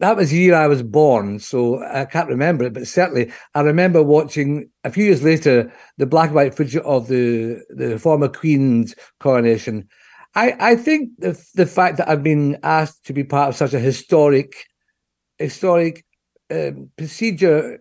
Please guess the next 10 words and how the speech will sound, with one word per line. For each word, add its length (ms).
in 160
that, 220
that 280
the, 360
King 200
Charles 300
has 120
been 200
very, 240
very 540